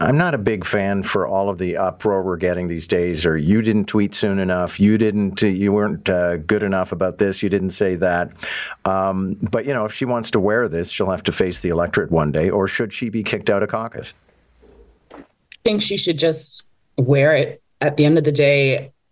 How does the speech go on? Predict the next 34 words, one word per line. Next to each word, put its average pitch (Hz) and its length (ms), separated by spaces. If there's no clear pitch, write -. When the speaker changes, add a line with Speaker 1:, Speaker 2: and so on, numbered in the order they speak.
Speaker 2:
yes, 135 520
unity 135 600
is 127 120
great 131 300
for 139 120
the 123 120
optics, 139 480
but - 320
these 139 220
are 131 100
individuals 123 640
with - 140
their 117 160
own 113 100
opinions. 113 560
If 135 260
Sarah 147 400
Jama 131 560
wants 131 380
to 131 60
make 127 200
those, - 380
that 135 160
statement, 147 600
that's 127 320
Sarah's 120 320
statement. 110 480
I 123 160
don't 131 380
think 131 340
that 117 320
what 135 180
Merritt 131 500
did 131 380